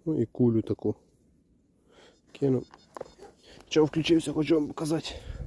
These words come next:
кераміку, яка тут є. Гляньте, яка товста. Ось така. Достатньо багато її такої. І товсто, і потоньше.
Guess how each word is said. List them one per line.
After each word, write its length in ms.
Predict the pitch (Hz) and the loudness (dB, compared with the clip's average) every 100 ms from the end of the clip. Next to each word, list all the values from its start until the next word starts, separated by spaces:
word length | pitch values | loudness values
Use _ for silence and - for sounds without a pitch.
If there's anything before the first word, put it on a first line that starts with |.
| - - _ - - - | -14 -20 _ -20 -20 2
кераміку, 600 | 147 139 127 117 - 127 | 6 8 8 6 2 -2
яка 200 | 120 120 | 0 -2
тут 220 | 127 - 123 - - | -2 -6 -6 -8 -8
є. 160 | 123 120 - - - _ _ _ _ _ _ _ - _ _ _ _ _ - | -2 -2 -2 -12 -20 _ _ _ _ _ _ _ -20 _ _ _ _ _ 0
Гляньте, 240 | 117 113 | 0 0
яка 140 | 110 | -2
товста. 440 | 117 135 135 - 107 - - - _ _ _ _ _ _ _ _ _ _ _ _ _ _ _ _ _ _ _ _ _ _ _ _ - _ - - _ | 0 2 2 -2 -8 -8 -20 -20 _ _ _ _ _ _ _ _ _ _ _ _ _ _ _ _ _ _ _ _ _ _ _ _ -20 _ -18 -18 _
Ось 220 | 113 107 - | -8 -8 -8
така. 340 | 117 - 107 - _ _ _ _ _ - - - _ _ | -6 -2 -2 -4 _ _ _ _ _ -20 -20 -20 _ _
Достатньо 380 | - - 147 151 | -4 4 6 6
багато 400 | 139 135 151 - | 4 2 2 2
її 160 | 110 107 | 0 0
такої. 360 | - - 110 - - | -2 0 0 -2 -4
І 60 | 127 | 0
товсто, 440 | - 165 - 131 | 4 4 6 6
і 80 | 117 | 6
потоньше. 580 | 120 147 143 135 - | 6 8 8 6 0